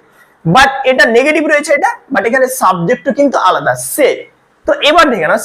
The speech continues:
সাবজেক্ট সে, তো আমি এখানে কি দিলাম? সি লাগিয়ে দিলাম। দেখো, এবার এটা নেগেটিভ,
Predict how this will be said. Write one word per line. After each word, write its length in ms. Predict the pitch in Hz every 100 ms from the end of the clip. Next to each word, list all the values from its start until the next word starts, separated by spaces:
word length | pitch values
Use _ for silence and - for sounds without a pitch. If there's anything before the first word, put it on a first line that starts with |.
| -
সাবজেক্ট 380 | 226 285 320 311 -
সে, 120 | 311 403 - _
তো 40 | 214
আমি 80 | 233 269
এখানে 180 | 277 269
কি 80 | 294 277
দিলাম? 180 | 320 466 - - -
সি 160 | - 262 254
লাগিয়ে 240 | 196 165 135
দিলাম। 160 | 127 110 - _ -
দেখো, 180 | 143 - - _ _ 233
এবার 140 | 277 277
এটা 100 | 262 285
নেগেটিভ, 280 | 302 330